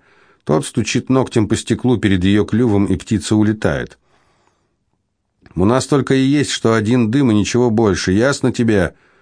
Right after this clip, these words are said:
Подозрение и дым. Нюх мне подсказывает, что Елена Арбуэс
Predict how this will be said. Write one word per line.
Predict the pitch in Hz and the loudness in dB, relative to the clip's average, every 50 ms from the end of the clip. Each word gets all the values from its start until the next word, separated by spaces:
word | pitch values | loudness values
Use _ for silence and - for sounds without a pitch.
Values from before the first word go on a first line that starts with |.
| _ _ _ _ _ _ | _ _ _ _ _ _
Подозрение | _ 87 87 101 95 82 98 107 110 113 117 117 110 110 107 101 | _ -2 0 2 2 2 2 2 2 2 2 2 2 2 0 0
и | - 101 95 98 | 0 0 0 0
дым. | 87 80 80 82 120 127 117 101 90 78 76 - - - _ _ _ _ _ _ _ _ - | 0 -2 -2 0 2 2 2 2 2 0 -4 -8 -14 -20 _ _ _ _ _ _ _ _ -4
Нюх | 80 90 104 107 107 95 - - | -2 0 2 2 0 -2 -2 -2
мне | 92 98 104 113 113 | 0 0 2 2 0
подсказывает, | 110 110 110 104 - - - 117 123 120 98 90 90 92 87 82 | 0 0 -2 -2 -4 -6 -2 0 0 0 0 0 0 0 0 -2
что | - - 101 | -2 -2 0
Елена | 98 95 95 104 117 117 113 113 110 | 2 2 2 2 2 2 0 0 0
Арбуэс | 107 101 101 95 110 120 113 107 101 90 - - | 0 0 0 0 0 2 2 2 2 0 -2 -6